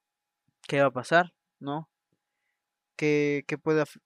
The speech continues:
nos puede afectar como grupo? ¿Qué, qué va a suceder? ¿No? No, no puedes,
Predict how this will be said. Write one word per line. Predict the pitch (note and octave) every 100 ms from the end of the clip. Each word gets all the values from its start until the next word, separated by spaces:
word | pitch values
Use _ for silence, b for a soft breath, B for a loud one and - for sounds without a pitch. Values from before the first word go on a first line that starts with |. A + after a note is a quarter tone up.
| -
nos | C#3 C3
puede | D#3 D#3
afectar | D3 - E3+ A3 - - _ _ _
como | - C#3 C3+
grupo? | D3 F3+ D3 C3+
¿Qué, | - D3+ D3 C#3+ C#3+ C#3 C3+ C3+ D3 _ _ _ _ _ _ _ _ _ _ _ _ _ _ _ _ _ _ _ _
qué | D#3+
va | D#3
a | E3+
suceder? | F3+ E3 F3 G#3+ B3+ F#3
¿No? | F#3+
No, | G3+ F#3+ F#3 F3
no | E3+ F3
puedes, | E3+ F#3 F3+ F3 - - -